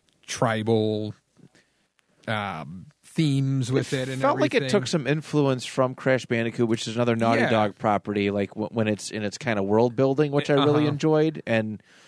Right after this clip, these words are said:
Speaker 2: Crash really fell off on the P S two, so Jak and Daxter
Speaker 1: Yeah,
Speaker 2: picked up
Speaker 1: it,
Speaker 2: the slack.
Speaker 1: it did
Speaker 2: Was
Speaker 1: feel
Speaker 2: nice.
Speaker 1: like three D Crash.
Speaker 2: Yeah.
Speaker 1: Uh, very much. You
Speaker 2: Yes.
Speaker 1: know, he's even got the spinny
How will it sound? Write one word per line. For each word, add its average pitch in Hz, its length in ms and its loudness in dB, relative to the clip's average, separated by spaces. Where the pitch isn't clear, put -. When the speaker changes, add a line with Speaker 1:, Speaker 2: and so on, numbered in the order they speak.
Speaker 2:
Crash 170 400 0
really 113 440 0
fell 104 240 0
off 101 240 -2
on 117 100 0
the 113 80 -6
P 117 220 0
S 110 140 -2
two, 117 220 -2
so 101 420 -4
Jak 120 280 -2
and 113 100 -8
Daxter 104 380 -4
Speaker 1:
Yeah, 220 120 0
Speaker 2:
picked 117 120 -2
up 165 60 0
Speaker 1:
it, 180 40 2
Speaker 2:
the 180 60 2
slack. 180 280 0
Speaker 1:
it - 20 -8
did 277 220 0
Speaker 2:
Was 202 80 -6
Speaker 1:
feel 175 120 2
Speaker 2:
nice. 147 60 0
Speaker 1:
like 135 180 -2
three 151 340 0
D 139 160 -2
Crash. - 540 -4
Speaker 2:
Yeah. 107 220 0
Speaker 1:
Uh, 82 120 -10
very 123 500 0
much. 110 380 -6
You - 100 0
Speaker 2:
Yes. 139 100 2
Speaker 1:
know, 135 40 0
he's 151 180 2
even 202 200 0
got 147 220 -2
the - 80 -14
spinny 139 580 -4